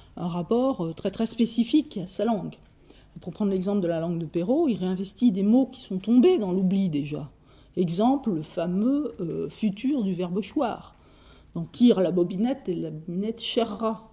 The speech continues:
hein. Choir est, est déjà défectif à son époque. Euh, alors,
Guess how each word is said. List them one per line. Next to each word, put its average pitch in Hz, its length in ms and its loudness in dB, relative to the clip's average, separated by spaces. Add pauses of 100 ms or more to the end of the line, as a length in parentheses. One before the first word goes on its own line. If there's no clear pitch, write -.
(140)
hein. 180 120 -10 (580)
Choir 226 400 4
est, 170 140 -4
est 175 160 -4
déjà 262 440 6
défectif 220 640 -2
à 190 60 -6
son 196 180 -4
époque. 208 300 -8 (1120)
Euh, 175 120 -12 (460)
alors, 165 160 -8